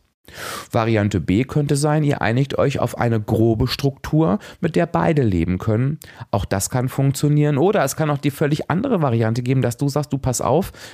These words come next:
lass mich doch bitte den organisatorischen Kram machen.“ Bleiben wir mal bei irgendeinem Projekt. „Ich stelle den,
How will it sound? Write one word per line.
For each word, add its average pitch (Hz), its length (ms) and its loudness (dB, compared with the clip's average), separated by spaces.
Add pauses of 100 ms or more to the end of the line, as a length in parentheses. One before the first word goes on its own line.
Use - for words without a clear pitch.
(140)
lass 127 220 0
mich 165 200 2
doch 190 160 -2
bitte 170 380 0 (260)
den 139 120 0
organisatorischen 131 960 0
Kram 151 360 0
machen.“ 151 340 0
Bleiben 90 220 0
wir 92 80 4
mal 95 180 2
bei - 40 2
irgendeinem 107 320 2
Projekt. 107 480 0
„Ich 147 160 0
stelle 135 260 2
den, 135 240 -2